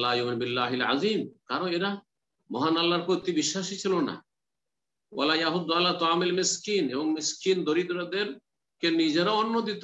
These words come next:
না, আর অন্যদেরকে উৎসাহিত করত না, না নিজেরা দিত না অন্যকে উৎসাহিত করত, বরং অনুৎসাহিত করত। কৃপণরা চাই না যে ওর সামনে কেউ দিক, নাহলে ওকে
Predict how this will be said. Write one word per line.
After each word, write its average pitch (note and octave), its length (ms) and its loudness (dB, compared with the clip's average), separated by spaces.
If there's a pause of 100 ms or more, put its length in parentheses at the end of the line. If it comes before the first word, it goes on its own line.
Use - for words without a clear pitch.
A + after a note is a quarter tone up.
(140)
না, F#3+ 140 4
আর F#3+ 120 -2
অন্যদেরকে F#3 500 -2
উৎসাহিত F#3+ 440 0 (140)
করত B2 200 -8 (140)
না, - 60 -18 (1000)
না A#2 120 -4 (120)
নিজেরা F3 280 4 (100)
দিত - 160 -2 (840)
না C3+ 80 -2 (100)
অন্যকে E3 320 -2
উৎসাহিত C#3+ 360 -4 (100)
করত, G2 180 -6 (120)
বরং F3 160 0 (100)
অনুৎসাহিত A3 480 0 (100)
করত। - 200 -4 (520)
কৃপণরা F3+ 480 2 (120)
চাই F3 160 4 (100)
না G#3 60 4 (220)
যে D#3 120 2
ওর D#3 160 2
সামনে F3+ 240 2 (100)
কেউ F3 120 -2 (120)
দিক, B2+ 120 0 (200)
নাহলে C#3 300 -2
ওকে D#3 200 -2